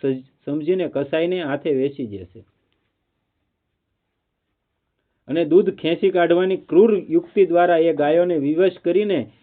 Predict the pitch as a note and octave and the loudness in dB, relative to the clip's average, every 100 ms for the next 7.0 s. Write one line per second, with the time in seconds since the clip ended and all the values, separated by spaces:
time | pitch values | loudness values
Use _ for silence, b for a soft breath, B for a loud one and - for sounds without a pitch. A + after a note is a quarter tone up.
0 | b b C3+ F3+ F#3 C3+ D3 F#3 G3+ - | b b -4 -2 -2 2 4 4 6 6
1 | - - C#3 C#3+ F3+ E3 C3+ C3+ B2 C#3+ | 6 0 -2 0 2 4 2 0 -4 -2
2 | F#3 F#3 F#3+ F3+ _ _ _ _ _ _ | 0 0 -2 -6 _ _ _ _ _ _
3 | _ C#3+ G3 G3 E3 C3+ - A2 F#2+ - | _ 0 2 2 2 0 -2 -8 -10 -16
4 | _ _ _ - D#3+ D#3 D#3 F#3+ F#3+ E3 | _ _ _ -4 -4 0 0 2 2 2
5 | F#3 F3+ F#3 F3+ F3 D#3+ D#3 F3+ D3 C#3 | 0 2 -2 0 2 2 2 2 2 -2
6 | E3+ F#3 E3+ - C3 A2 G2+ F2+ G#2+ F2+ | 0 0 0 -2 -2 -2 -6 -8 -14 -16